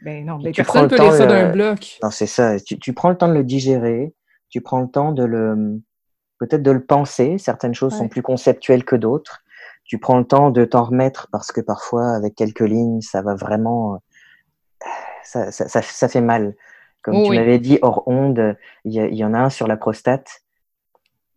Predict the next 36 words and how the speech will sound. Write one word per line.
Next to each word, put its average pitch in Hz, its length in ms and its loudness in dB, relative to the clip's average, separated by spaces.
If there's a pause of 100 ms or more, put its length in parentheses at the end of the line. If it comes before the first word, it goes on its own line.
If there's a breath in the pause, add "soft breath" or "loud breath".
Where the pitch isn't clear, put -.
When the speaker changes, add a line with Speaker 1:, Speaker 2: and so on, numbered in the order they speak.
(120)
Speaker 1:
Non, 247 260 6
Speaker 2:
Et 226 40 4
Speaker 1:
il 185 40 6
y 175 80 4
en - 20 4
a 165 40 0
pas 190 220 2
un 202 120 0
sur - 120 -10
la 147 100 -6 (100)
Speaker 2:
il - 80 -4
y 131 40 2
en 131 40 2
a 135 80 4
Speaker 1:
prostate. 135 40 0
Speaker 2:
pas 143 80 2
un 147 60 2
sur 139 140 -2
la 123 80 4
prostate, 113 480 -2 (280 soft breath)
mais 120 240 4
Speaker 1:
Non. 117 40 4
Speaker 2:
que 120 120 0
tu 117 180 -2
disais 117 180 2
que 127 60 -10
tu - 100 -2
pouvais 120 220 2
avoir 120 180 4
mal 127 140 4
à 117 80 4
la 113 80 0
prostate 123 360 -2
que 120 100 -2
t'as 110 160 -2
pas. 117 180 -8